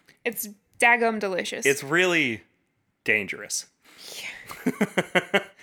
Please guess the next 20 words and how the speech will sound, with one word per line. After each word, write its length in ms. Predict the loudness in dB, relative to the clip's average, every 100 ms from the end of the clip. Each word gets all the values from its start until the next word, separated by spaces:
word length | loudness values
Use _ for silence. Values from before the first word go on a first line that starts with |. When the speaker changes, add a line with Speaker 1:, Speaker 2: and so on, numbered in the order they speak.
| -20 -20 _
Speaker 1:
'Cause 180 | -2 0
Speaker 2:
it, 240 | -2 -6 -18 -4
'cause 140 | 0
it's 340 | 0 -2 -4 -6 _ _ -20 -20 _ -4
two, 260 | -2 -2 -4 _ -8
two 160 | -8
types 380 | 0 -2 -2 -10
of 100 | -14
alcohol. 420 | -18 -10 -10 -2 -2
<laughs> 60 | -2 -6 -12 -14 -16 -20 -20 _ -20 -20 -20 -20 _ _
Um, 500 | 0 2 2 0 -6 -10
Speaker 1:
There's 240 | -8 -8 -6
two 160 | -6
types 380 | -4 -4 -6 -8
of 100 | -8
bourbon 320 | -4 -4 -4
in 140 | -4 -6
these 260 | -6 -6
sweet 280 | -6 -8 -10
taters. 500 | -10 -10 -10 -10 -10